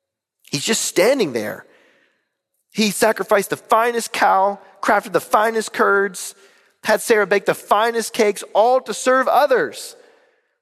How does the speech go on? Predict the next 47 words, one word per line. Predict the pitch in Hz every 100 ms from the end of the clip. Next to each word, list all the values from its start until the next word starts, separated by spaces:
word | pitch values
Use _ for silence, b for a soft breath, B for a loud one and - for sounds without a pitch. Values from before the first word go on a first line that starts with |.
| _ -
So | -
church, | - 190
again, | 170 175
let | 175
me | 247
ask | 175 180 - 131
you, | 117
has | 165 156
the | 165
way | 143 175 247
that | 226 151
God | 175 170
has | 147 -
served | 196 190 160
you | 180 180
in | 160
the | 151
gospel | 135 127 120 - 104 87 b b b b -
affected | 160 - 220 208 185 156
you | 143
all | 190 190 226
the | 226
way | 226 220
down | 160 175 165 165
in | 156
how | 143 160 170
you | 160 147 156
serve | - 143 139 -
others? | 113 92 55 - - b b b b b -
Let |
me | 208
ask | 196 202
you | 196
these | 165 -
three | 185
questions | - 170 156 156 135
to | 131
help | 151 147 143
you | 139 131 120 B B B
determine | 170 - 240 208 143 151
what | 151
that | 165 160
looks | 156
like | 160 -
in | 131 143
your |
life. | 139 147 92 -